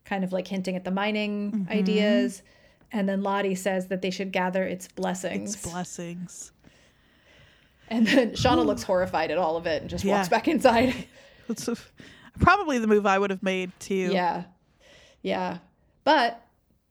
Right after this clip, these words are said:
Speaker 1: Van is the first one to pick up a bird and bring it over to Lottie.
Speaker 2: Mm-hmm. That's interesting. It's also when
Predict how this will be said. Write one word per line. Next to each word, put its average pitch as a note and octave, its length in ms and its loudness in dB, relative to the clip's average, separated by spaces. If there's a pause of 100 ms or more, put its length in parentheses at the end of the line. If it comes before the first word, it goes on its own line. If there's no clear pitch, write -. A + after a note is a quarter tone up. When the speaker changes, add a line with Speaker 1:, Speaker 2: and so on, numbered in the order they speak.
(480)
Speaker 1:
Van A3+ 360 2
is G#3 200 -2
the G#3+ 80 -2
first A3 280 -2
one A3+ 140 0
to G#3 60 -2
pick G#3+ 180 -2
up G#3 140 2
a G#3 80 -4
bird G#3 280 0
and F#3 120 -2
bring F#3+ 160 0
it G3 100 0
over G3 160 0
to F#3+ 100 0
Lottie. F#3 460 0
Speaker 2:
Mm-hmm. F3 440 -4 (160)
That's F#3+ 220 -10
interesting. F#3+ 540 -6 (400)
It's - 160 -4
also B3 580 2 (180)
when A3+ 580 0